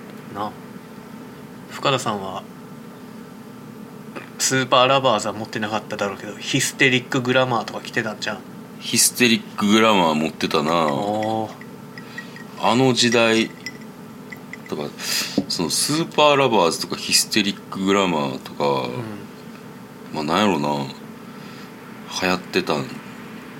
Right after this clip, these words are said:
Speaker 2: なんか覚えてるブランドとかある？あの時代流行ってた、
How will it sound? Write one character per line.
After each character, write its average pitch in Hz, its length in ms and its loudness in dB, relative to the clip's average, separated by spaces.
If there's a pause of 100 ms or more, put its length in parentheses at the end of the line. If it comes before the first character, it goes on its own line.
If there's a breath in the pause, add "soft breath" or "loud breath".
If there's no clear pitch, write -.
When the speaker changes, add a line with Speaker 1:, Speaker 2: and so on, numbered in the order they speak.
(280)
Speaker 2:
な 85 100 0
ん - 20 -2
か - 80 0
覚 95 300 6
え - 20 6
て 98 160 2
る 90 80 4
ブ 90 100 4
ラ 90 80 6
ン 87 80 4
ド 92 80 4
と - 80 -6
か - 140 -4
あ - 60 -2
る？ - 120 -6 (200)
あ 80 160 -2
の 78 120 -2
時 73 160 -2
代 76 160 4
流 78 140 -4
行 73 60 0
っ 71 40 -8
て - 140 -14
た、 71 160 -4